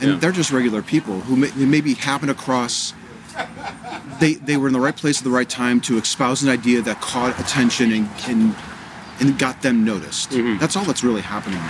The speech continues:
Speaker 2: Yeah. Um, <clears throat> I think
Speaker 1: I don't wanna
Speaker 2: you
Speaker 1: minimize their contributions. I'm
Speaker 2: Right,
Speaker 1: not,
Speaker 2: right, right.
Speaker 1: not, not that, but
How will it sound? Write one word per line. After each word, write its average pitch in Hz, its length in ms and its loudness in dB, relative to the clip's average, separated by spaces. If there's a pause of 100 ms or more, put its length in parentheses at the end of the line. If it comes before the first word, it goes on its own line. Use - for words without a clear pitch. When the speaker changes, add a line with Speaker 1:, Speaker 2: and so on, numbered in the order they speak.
(140)
Speaker 2:
Yeah. 110 220 2 (1120)
Um, 123 400 -2 (260)
<clears throat> - 280 -10
I - 1200 -4
think 180 200 2 (4000)
Speaker 1:
I 151 80 2
don't 170 100 4
wanna 190 120 6
Speaker 2:
you 160 60 6
Speaker 1:
minimize 170 320 4
their 139 100 -2
contributions. 117 960 -2
I'm 127 80 0
Speaker 2:
Right, 113 100 4
Speaker 1:
not, 104 60 0
Speaker 2:
right, 98 120 -2
right. 87 80 0
Speaker 1:
not, 131 120 -6
not 131 200 -6
that, 123 260 -6
but 101 120 -4